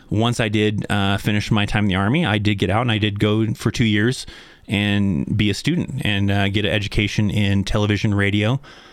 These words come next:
um, to get my associate's degree. And then during my last year, well, it was only two years, but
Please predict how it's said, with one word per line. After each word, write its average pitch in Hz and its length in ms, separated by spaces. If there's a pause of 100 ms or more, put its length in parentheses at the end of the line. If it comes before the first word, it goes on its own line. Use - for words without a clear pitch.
(260)
um, 95 240
to - 80
get 104 80
my 95 80
associate's 95 500
degree. 98 400
And 98 100
then 95 140
during 104 260
my 95 120
last 95 420
year, 98 360 (120)
well, 101 100
it 92 40
was - 100
only 92 140
two - 140
years, 82 260
but 90 240